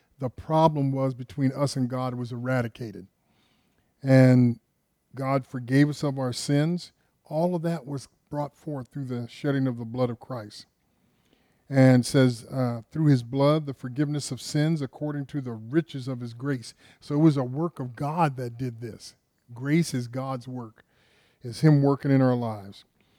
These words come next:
"Wherein he hath abounded toward us in all wisdom and prudence."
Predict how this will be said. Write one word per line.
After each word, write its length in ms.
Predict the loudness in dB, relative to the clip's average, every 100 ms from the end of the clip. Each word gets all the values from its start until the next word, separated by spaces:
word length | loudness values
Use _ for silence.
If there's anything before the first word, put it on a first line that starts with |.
| _
"Wherein 360 | 4 8 8 10
he 140 | 8
hath 200 | 8 4
abounded 680 | 0 0 2 4 2 0 -8
toward 320 | -8 -8 -6
us 320 | -6 -6 -8 -6
in 140 | -4
all 340 | -2 -2 -2 -2
wisdom 500 | 0 0 2 2 2
and 140 | 2
prudence." 560 | -2 -6 -6 -10 -16